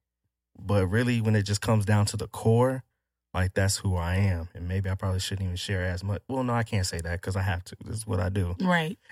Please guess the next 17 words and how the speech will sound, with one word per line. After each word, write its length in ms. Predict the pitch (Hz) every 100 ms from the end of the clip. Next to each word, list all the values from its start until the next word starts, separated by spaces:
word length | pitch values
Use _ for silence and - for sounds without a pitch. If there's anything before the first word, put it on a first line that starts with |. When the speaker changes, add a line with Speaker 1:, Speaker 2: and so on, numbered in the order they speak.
| -
Speaker 1:
And 160 | 110
really, 460 | 110 269 170 110 104 -
me 220 | 110 127
doing 240 | 123 120
this 120 | 104
podcast 560 | - 113 110 98 92 90
has 120 | 90
opened 240 | 90 92 87
up 100 | 85
even 220 | 82 82
more 480 | 90 95 98 82 -
because 460 | - - 82 85
Speaker 2:
Mm-hmm. 320 | 180 175 170
Speaker 1:
I'm 400 | 104 107 95 95
really 440 | 95 104 104 98 95
just 680 | 92 90 87 - - - -
Speaker 2:
Reserved. 560 | 190 170 175 175 175 175